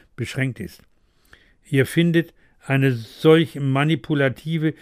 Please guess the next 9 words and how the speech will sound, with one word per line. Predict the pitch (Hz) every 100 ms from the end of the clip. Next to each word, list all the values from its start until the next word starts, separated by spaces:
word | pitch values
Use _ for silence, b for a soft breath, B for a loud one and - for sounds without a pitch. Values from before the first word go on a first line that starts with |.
| B B
Verhaltensweise, | - 131 123 151 160 131 135 123 131 127 135 b b b -
die | 143
unter | 143 127 131
anderem | 139 156 143 139
Schuldgefühle | - 190 180 - 123 - 135 127 127 b b
hervorrufen | - 127 - 156 135 131 - 131
kann, | 131 131 123 _ _ _ _ _ _ _
beispielsweise | - 92 107 117 - 143 127 120 117 120 117 - B B
ebenso | - 151 160 165 147 165 165